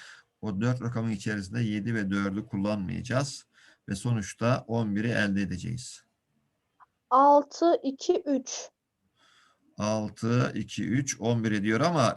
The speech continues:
Speaker 1: üç rakam kullandın. Dört rakam kullanacağız.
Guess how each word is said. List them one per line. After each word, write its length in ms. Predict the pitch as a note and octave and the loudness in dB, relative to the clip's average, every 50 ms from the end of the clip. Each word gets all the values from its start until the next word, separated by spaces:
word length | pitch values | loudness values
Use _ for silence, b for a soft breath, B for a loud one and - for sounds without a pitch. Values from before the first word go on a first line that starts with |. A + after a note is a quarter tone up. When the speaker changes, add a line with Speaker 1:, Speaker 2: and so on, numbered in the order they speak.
| - - | 0 0
Speaker 1:
üç 220 | C3 C#3 - - | 0 0 2 2
rakam 320 | C#3+ B2+ C3 C#3 C#3+ C3 | 2 2 4 4 2 2
kullandın. 540 | B2 A2+ G2+ F#2 F2+ F2 E2 D#2+ - - - - _ _ _ _ _ _ - | 2 0 -2 -2 -2 -4 -6 -6 -8 -10 -10 -14 _ _ _ _ _ _ 0
Dört 200 | A#2+ C3 B2+ A#2+ | 0 0 0 0
rakam 280 | A#2 A#2 B2 A#2+ A#2+ | 0 0 0 0 0
kullanacağız. 760 | A#2+ A2 G2+ F#2+ F#2 F#2 - - - - - - - - - | 0 0 -2 -2 -2 -4 -6 -8 -10 -10 -12 -14 -16 -18 -20